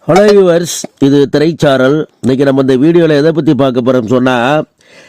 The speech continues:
இடிக்கப்பட உள்ள சென்னை உதயம் தியேட்டரின் வரலாறு அப்படிங்கிற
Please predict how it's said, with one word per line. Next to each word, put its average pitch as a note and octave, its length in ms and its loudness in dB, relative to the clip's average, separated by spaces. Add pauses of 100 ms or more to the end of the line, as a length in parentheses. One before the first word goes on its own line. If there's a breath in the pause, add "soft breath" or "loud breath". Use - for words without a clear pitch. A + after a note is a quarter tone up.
(260 soft breath)
இடிக்கப்பட F3+ 680 0 (180)
உள்ள D3+ 180 2 (800)
சென்னை F3 360 0 (220)
உதயம் F3+ 420 2
தியேட்டரின் D#3 560 0 (260)
வரலாறு C#3+ 560 0 (640 loud breath)
அப்படிங்கிற E3 440 2